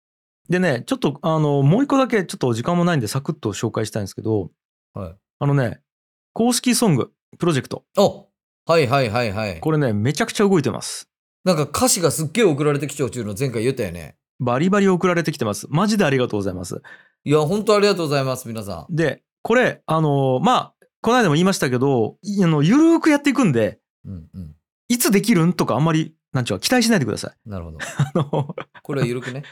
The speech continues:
Speaker 1: <laughs> ゆるーくやっていきたいんで。はい。なんですけど、もうすでに今、えーと、何個かな？十九個歌詞が送られてきてますと。マジありがとうございます。
Speaker 2: 十九ってなかなかやね。
Speaker 1: うん。
Speaker 2: すごい。
Speaker 1: そうなんですよ。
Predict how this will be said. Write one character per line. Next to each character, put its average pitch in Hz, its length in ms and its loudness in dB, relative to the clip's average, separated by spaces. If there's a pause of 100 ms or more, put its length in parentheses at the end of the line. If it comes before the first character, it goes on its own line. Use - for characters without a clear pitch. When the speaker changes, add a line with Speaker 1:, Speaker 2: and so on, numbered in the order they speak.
(140)
Speaker 1:
<laughs> - 200 -20
ゆ 170 120 0
る 185 100 2
ー 202 40 2
く - 80 0
や 190 60 2
っ - 20 -10
て 185 80 -2
い 165 40 -8
き - 20 -12
た 175 100 0
い 131 60 0
ん - 20 0
で。 90 200 -6 (260)
は 98 160 -4
い。 - 100 -12 (480)
な 170 80 -2
ん - 40 0
で - 40 -2
す - 60 -6
け 160 80 0
ど、 170 240 2
も 170 140 2
う - 20 2
す 262 180 -2
で 285 120 2
に 131 320 2
今、 143 340 0
え 98 240 0
ー 95 40 -4
と、 95 120 -6
何 139 200 -2
個 135 120 -6
か 92 140 -6
な？ 92 280 -6 (300)
十 247 360 4
九 262 280 2
個 131 300 -2
歌 165 100 -4
詞 135 120 0
が 113 60 2
送 107 200 -2
ら 113 100 0
れ 107 100 0
て 98 280 -6 (180)
き - 80 -12
て 123 100 -4
ま 92 100 -6
す - 80 -12
と。 - 200 -8 (120)
マ 208 120 2
ジ 190 120 2
あ 139 40 2
り 131 80 2
が 110 100 0
と 98 80 -8
う 98 40 -6
ご 95 40 -6
ざ 90 80 -8
い 82 40 -10
ま 85 100 -12
す。 - 100 -20
Speaker 2:
十 170 280 2
九 220 80 6 (540)
っ - 20 -8
て 175 140 -4
な 143 160 2
か 151 100 2
な 151 100 2
か 156 80 0
や 127 160 0
ね。 87 180 -10 (260)
Speaker 1:
う 131 60 2
ん。 113 260 0 (260)
Speaker 2:
す - 280 -6
ご 190 260 4
い。 110 200 0 (380)
Speaker 1:
そ 180 140 0
う - 20 2
な 123 60 0
ん - 20 -4
で 101 60 -6
す - 80 -8
よ。 - 100 -8